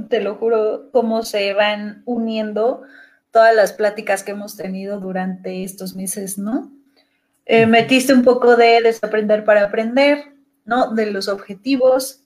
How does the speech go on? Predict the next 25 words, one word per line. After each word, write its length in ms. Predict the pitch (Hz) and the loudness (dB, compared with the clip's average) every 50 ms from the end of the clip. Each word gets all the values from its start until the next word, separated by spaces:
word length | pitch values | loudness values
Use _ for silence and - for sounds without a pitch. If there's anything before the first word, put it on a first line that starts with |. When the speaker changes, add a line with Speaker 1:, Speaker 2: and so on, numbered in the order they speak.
| _ _ - | _ _ -2
Speaker 1:
del 280 | 220 214 214 214 214 - | 0 0 0 0 0 0
autoterapéate, 1000 | 220 220 220 220 - 208 190 202 196 196 196 190 - - 240 247 240 233 - 208 | 0 0 0 -2 -6 -6 -4 -2 -2 0 -2 -2 0 2 4 4 4 4 2 0
automotívate. 1080 | 196 196 196 196 196 185 185 185 - 240 254 262 254 247 247 247 240 254 277 269 - _ _ - - _ _ _ _ _ | -2 -2 -6 -10 -10 -10 -10 -8 -6 -2 0 2 2 2 0 -2 -2 -2 -6 -8 -12 _ _ -20 -20 _ _ _ _ _
Entonces, 560 | _ 262 262 262 254 330 330 330 320 - - - - - | _ -2 -2 2 2 4 4 4 2 0 -6 -4 0 2
eh, 280 | 269 247 233 - - - 254 240 - - | 2 2 2 0 -2 -4 -4 -4 0 2
es 180 | 262 294 285 - | 2 2 2 -2
co-, 280 | - _ - 359 - - | -6 _ 0 0 0 0
es 360 | - 277 294 226 - - _ _ _ _ _ _ _ _ _ _ _ _ _ - | 0 -2 -2 -4 -6 -14 _ _ _ _ _ _ _ _ _ _ _ _ _ -4
como 360 | 359 392 403 403 381 311 269 | -4 -4 -4 -2 -2 0 0
ir 200 | 254 254 277 269 | 2 0 0 -2
formándote 1160 | - - - 320 311 320 311 277 262 247 240 233 226 226 220 220 214 214 - - 240 294 - - 233 - _ _ _ _ _ _ _ _ _ _ _ _ _ _ - | -4 -2 2 2 4 4 2 0 -2 -2 -2 -2 -2 -2 -2 -2 -2 -4 -8 -10 -10 -10 -10 -10 -14 -20 _ _ _ _ _ _ _ _ _ _ _ _ _ _ -6
y 120 | 269 254 | -4 -2
sobre 300 | - 294 294 285 277 277 277 - | 0 0 0 0 -2 -4 -6 -2
todo 200 | - 320 330 349 | -2 0 0 0
estar 440 | 349 339 - - - 302 311 320 311 | -2 -4 -4 -2 0 2 2 2 0
seguro 800 | 311 - - 285 254 226 220 233 240 247 247 262 330 - - _ _ _ - | -2 -2 -2 0 -2 -2 -2 -2 -2 -2 -2 -4 -6 -8 -12 _ _ _ -4
de 200 | 214 220 220 214 | -2 0 2 2
lo 160 | 208 202 202 | 0 -2 -4
que 220 | - 208 190 202 | -6 -10 -12 -8
quieres 400 | - 262 285 330 427 427 - - - | -4 -4 -2 -2 -4 -6 -8 -10 -6
y 140 | - 226 208 | -4 -2 -2
de 100 | 190 196 | -2 -4
lo 160 | 196 190 185 | -6 -8 -8
que 100 | - 190 | -6 -6
buscas. 640 | 180 190 185 - - - _ - 180 - - _ | -4 -4 -6 -8 -12 -20 _ -20 -20 -20 -20 _